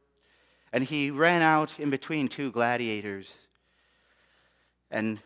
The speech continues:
loudly raised his voice and said, "In the name of the Lord Jesus Christ, King of kings and Lord of lords, I command these wicked games to cease. Do not requite God's mercy by shedding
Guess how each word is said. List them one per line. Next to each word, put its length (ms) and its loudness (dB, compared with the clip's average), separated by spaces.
loudly 520 4
raised 380 0
his 160 -6
voice 420 2
and 140 -2
said, 240 2
"In 80 2
the 80 2
name 400 4
of 80 2
the 120 2
Lord 420 4
Jesus 380 -4
Christ, 540 2
King 220 -2
of 160 -2
kings 420 -2
and 160 -4
Lord 240 2
of 140 -6
lords, 500 -4
I 60 -4
command 500 0
these 200 -10
wicked 360 -2
games 440 -4
to 100 -10
cease. 640 -10
Do 100 0
not 240 6
requite 540 2
God's 320 0
mercy 540 -6
by 80 -2
shedding 560 -4